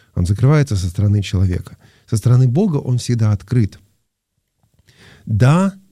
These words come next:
э, если человек не знает пока Бога, э, если человек пока еще не спасен, тогда есть только одна молитва, которую Бог от этого человека слышит. «Господи, помилуй, Господи, прости меня, Господи, войди в мою жизнь, искупи меня». Но когда это уже произошло,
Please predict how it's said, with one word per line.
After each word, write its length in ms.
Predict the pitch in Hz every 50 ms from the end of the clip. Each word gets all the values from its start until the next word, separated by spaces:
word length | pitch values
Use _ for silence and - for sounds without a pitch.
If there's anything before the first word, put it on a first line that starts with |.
| _ _ -
э, 240 | 117 107 107 101 110
если 420 | 117 101 95 156 160 143 - 117 104
человек 600 | - - 110 101 101 95 95 95 85 87 - -
не 260 | - 117 113 127 160 151
знает 400 | 113 104 101 92 80 78 76 -
пока 240 | - 80 - 67
Бога, 340 | 67 60 64 71 92 - - _ _ _ _ _ _ _ _ _ _
э, 200 | - - 82 85 95
если 280 | 101 120 135 - 123
человек 260 | 110 - 123 113 -
пока 280 | - 110 104 - 131 127
еще 300 | 120 113 104 - - 107
не 400 | 95 95 95 98 104 113 120 113
спасен, 560 | - - - 107 101 - - 87 67 64 67 - _ _ _ _ _ _ _ _ _ _ _
тогда 460 | - 113 123 117 127 143 151 143 139
есть 300 | - - 113 113 107 -
только 240 | - 110 104 - 113
одна 180 | 107 110 101
молитва, 380 | 90 87 104 147 190 - 104 90
которую 300 | - 92 - 107 101 101
Бог 200 | 95 107 101 95
от 80 | 101 90
этого 160 | 85 - 92
человека 280 | - - 92 90 -
слышит. 420 | 90 - - 101 - - 120 - _ _ - - _ _ _ -
«Господи, 380 | 117 107 98 - - 90 82
помилуй, 420 | 82 - 90 85 78 67 - - -
Господи, 360 | - 98 101 95 - - 92 85
прости 380 | - 85 87 - - - -
меня, 280 | - - - 117 123 - _ _ _ _ _ _
Господи, 420 | - 95 85 92 87 - - 87 82
войди 260 | 80 98 101 95 92
в 60 | 85
мою 200 | 85 87 90 92
жизнь, 300 | 92 127 131 101 98 - -
искупи 420 | - 90 90 - - 110 98 - 101
меня». 340 | 82 76 69 - 82 90 - _ _ _ _ _ _ _ -
Но 120 | 117 -
когда 320 | - - 139 139 147 160 -
это 260 | - - 165 160 156
уже 160 | 135 127 135
произошло, 840 | - - - 131 135 131 110 123 120 - - - 156 202 247 269 262